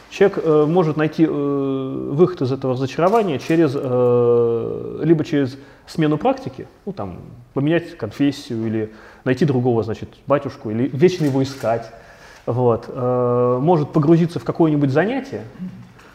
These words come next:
вот. Ну, или может просто р-, разочароваться и уйти. Сказать, что он больше всем этим заниматься не хочет.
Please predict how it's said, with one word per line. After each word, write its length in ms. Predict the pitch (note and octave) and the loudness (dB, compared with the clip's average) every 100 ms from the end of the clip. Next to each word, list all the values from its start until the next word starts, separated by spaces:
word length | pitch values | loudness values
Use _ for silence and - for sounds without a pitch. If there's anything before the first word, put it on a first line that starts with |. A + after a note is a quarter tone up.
| - | -10
вот. 200 | B2+ - | -2 0
Ну, 140 | G3 C#4+ | 2 2
или 100 | F#3+ | 4
может 260 | F#3+ G3 | 2 0
просто 320 | - E3+ - C3 | 0 -2 0 0
р-, 160 | B2+ D#3 | 2 2
разочароваться 680 | C#3+ C#3 - D3 D3 F3+ - | 2 0 2 4 4 2 0
и 120 | E3 | 0
уйти. 380 | D3 C#3+ - F2+ - - _ _ _ - - _ - | 0 0 -4 -10 -12 -20 _ _ _ -20 -20 _ -16
Сказать, 320 | - A#2+ D#3+ | -4 0 0
что 180 | - B2 | -2 -4
он 80 | A#2+ | 0
больше 420 | C3 C3+ - A#2+ | 0 0 -2 -4
всем 220 | - B2+ | -2 -4
этим 180 | B2 A#2+ | -4 -6
заниматься 440 | G#2+ A2 A#2+ A#2+ A2+ | -6 -4 -4 -6 -10
не 80 | |
хочет. 320 | A2+ - - | -10 -14 -18